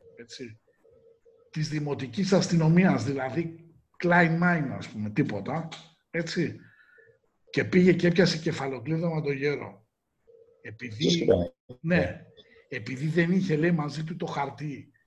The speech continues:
Speaker 1: Εάν νομίζουν αυτοί οι τύποι εκεί, απίστευτοι, ότι θα μας κάνουν να είμαστε σαν την ταινία της δεκαετίας του εβδομήντα, Κράμερ εναντίον Κράμερ, που θα σκοτωθούμε μεταξύ μας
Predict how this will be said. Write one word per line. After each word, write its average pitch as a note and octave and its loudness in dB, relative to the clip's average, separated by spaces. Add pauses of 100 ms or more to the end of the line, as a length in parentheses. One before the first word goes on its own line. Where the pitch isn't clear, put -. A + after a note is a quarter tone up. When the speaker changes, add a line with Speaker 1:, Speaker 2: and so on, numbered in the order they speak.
(760)
Speaker 1:
Εάν C3 -6
νομίζουν F3 2
αυτοί E3 -6
οι D3 -4 (100)
τύποι C#3 -8
εκεί, B2 -4
απίστευτοι, A2 -8 (460)
ότι A2+ -14
θα - -10
μας G#2+ -8
κάνουν D3 -2
να A#2+ -8
είμαστε C3+ -4
σαν B2 -8
την B2+ -6
ταινία B2+ 0
της A2 -10
δεκαετίας A#2+ -2
του C#3+ -2
εβδομήντα, A#2 -2 (300)
Κράμερ C#3+ 2
εναντίον C3 -2
Κράμερ, C3 -2
που - -18
θα - -18
σκοτωθούμε A#2 -10
μεταξύ A#2+ -14
μας A#2 -16